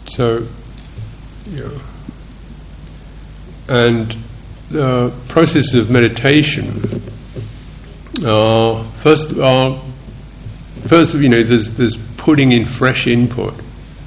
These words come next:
which is clear, which is steady, which is skillful.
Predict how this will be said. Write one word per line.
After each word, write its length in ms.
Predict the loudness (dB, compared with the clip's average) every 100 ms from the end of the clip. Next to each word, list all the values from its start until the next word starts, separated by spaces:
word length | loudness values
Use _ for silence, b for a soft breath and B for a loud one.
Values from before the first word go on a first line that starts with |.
| -18 -20 -20 -10
which 180 | -6 -6
is 100 | -8
clear, 540 | -2 4 4 4 0 -6 -12 -12 -14 -14 -18 -18 -16 -8
which 240 | -6 -4
is 120 | -6 -6 -4
steady, 460 | 0 0 0 -4 -8 -12 -14 -10
which 140 | -10
is 180 | -8 -6
skillful. 540 | -2 -2 -2 -4 -8